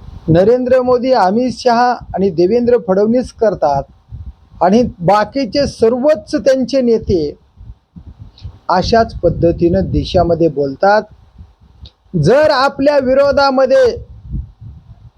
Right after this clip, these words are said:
भाजपाला कमजोर करण्यासाठी जर विरोधी पक्ष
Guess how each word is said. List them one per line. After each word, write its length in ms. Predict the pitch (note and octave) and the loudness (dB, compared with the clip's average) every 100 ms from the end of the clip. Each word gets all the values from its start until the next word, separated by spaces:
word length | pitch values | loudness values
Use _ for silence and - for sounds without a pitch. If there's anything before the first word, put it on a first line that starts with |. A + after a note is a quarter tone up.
| _ - - - - - - - - - - | _ -20 -18 -16 -12 -10 -8 -4 -2 -2 0
भाजपाला 800 | - E3+ G3 C#4 - D4 D4 C#4+ | 2 2 2 2 2 2 2 0
कमजोर 580 | - G3+ F#3+ A#3+ D#4 | 0 -2 0 2 2
करण्यासाठी 800 | D#4 C4+ C4+ C4+ A3+ B3 A3+ F#3 C3 - - - - - - - - - - - - - - | 2 0 2 0 2 0 0 -4 -4 -16 -20 -20 -20 -20 -20 -20 -20 -18 -18 -18 -12 -6 0
जर 220 | F3+ C4 | 2 2
विरोधी 480 | G#3+ F3 C#4 D#4+ E4 | 2 0 2 2 -2
पक्ष 400 | - C#4 C4+ - | 0 -2 -2 -2